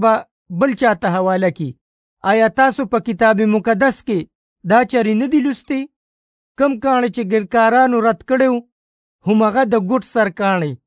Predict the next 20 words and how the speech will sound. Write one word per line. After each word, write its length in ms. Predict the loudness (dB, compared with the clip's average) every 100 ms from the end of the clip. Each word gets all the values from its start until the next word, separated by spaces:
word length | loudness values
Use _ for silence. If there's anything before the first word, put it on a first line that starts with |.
| _
شو. 160 | -6 -6 -6 _ _ _ _ _ _ _ _ _ _ -6
دا 160 | 0 2 2
د 120 | 0
رب 120 | 0 0 0
کارونه 380 | 2 2 0
و 60 | -2 -6 _ _ _ -2
او 100 | -2 0
زموږ 240 | 0 0 0
په 60 | 0 0
نظر 320 | 0 -2 -2
کې 120 | -6 -8 -10 _ _ -6
عجیبه 380 | -4 -2 0 -2
ښکاري. 440 | -2 0 0 0 -6 _ _ _ _ _ _ _ _ -12
بیا 220 | -2 2 2
هغوی 220 | 2 -2 0 2
داسې 240 | 0 -2 -4
څه 80 | -2 0
بهانه 260 | 0 0 -2
لټوله 440 | -2 -2 -2 -2 -4 _ _ _ _
چې 80 | -2